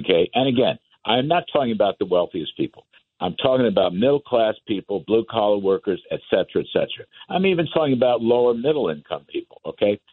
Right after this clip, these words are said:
A lot of people are employed now, so that's a good thing. So if you save for the American dream, which is to own your own home, raise a family in your own home,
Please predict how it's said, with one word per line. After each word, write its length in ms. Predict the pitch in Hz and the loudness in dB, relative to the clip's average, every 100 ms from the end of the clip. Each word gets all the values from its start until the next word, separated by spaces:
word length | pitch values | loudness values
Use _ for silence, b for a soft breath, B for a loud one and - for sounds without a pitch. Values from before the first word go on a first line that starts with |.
| _ - | _ -4
A 40 | 104 | 0
lot 180 | 160 | 2
of 100 | 175 | 2
people 300 | 160 156 135 | 2 0 2
are 80 | 127 | 0
employed 480 | 110 - 143 127 78 | 0 0 2 2 0
now, 160 | 80 64 - | -8 -12 -10
so 80 | 85 | -2
that's 240 | 120 - | -2 -2
a 60 | 98 | -2
good 220 | 107 95 | -2 0
thing. 220 | 135 110 - b b b _ _ - | -4 -4 -6 b b b _ _ -2
So 300 | 107 98 - - | 2 2 -2 -2
if 140 | 107 | -2
you 160 | 139 180 165 - | 2 0 0 0
save 480 | 165 127 98 82 92 _ _ - | 2 4 2 -4 -12 _ _ -8
for 100 | 117 | -6
the 160 | 104 107 | -2 -2
American 580 | 104 135 147 - 120 - | 0 0 0 -2 -6 -2
dream, 380 | 117 87 64 64 _ - | -4 -4 -8 -16 _ -4
which 240 | 98 - | -2 -2
is 120 | 107 - | -2 0
to 100 | 80 | 0
own 240 | 123 151 | 2 2
your 160 | 151 135 | 2 2
own 180 | 131 | 0
home, 380 | 107 113 113 101 | 0 0 0 0
raise 240 | 98 120 113 | 2 2 0
a 160 | - | -4
family 360 | 110 101 101 92 | -4 -4 -4 -6
in 60 | 92 | -4
your 180 | 87 | -2
own 140 | 82 82 | -2 -2
home, 200 | 90 | -4